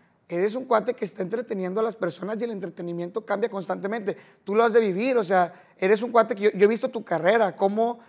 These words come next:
te veía de D J y cómo fuiste evolucionando, taca, taca, taca, taca, y luego empezaste a hacer distintas cosas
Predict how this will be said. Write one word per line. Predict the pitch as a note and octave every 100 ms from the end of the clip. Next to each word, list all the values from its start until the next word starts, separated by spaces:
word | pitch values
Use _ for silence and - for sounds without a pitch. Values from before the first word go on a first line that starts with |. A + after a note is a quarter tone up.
| _ _
te | F3+
veía | F#3
de | A3 A#3
D | A#3 G#3 G#3 C4+ -
J | _ _ -
y |
cómo | F3 F3+ G#3
fuiste | G3+ G3+ A#3
evolucionando, | A3+ A3 E3+ F3+ F3 G3+
taca, | G#3+ A3
taca, | A3 G#3
taca, | A3+ A3+
taca, | A3+ A#3+
y | G3
luego | F#3+
empezaste | G3+ G#3+ G#3 G#3+
a |
hacer | G3 G#3+ -
distintas | F#3+ F#3+ G3+ F#3+ A3
cosas | - G#3+ A3 A3+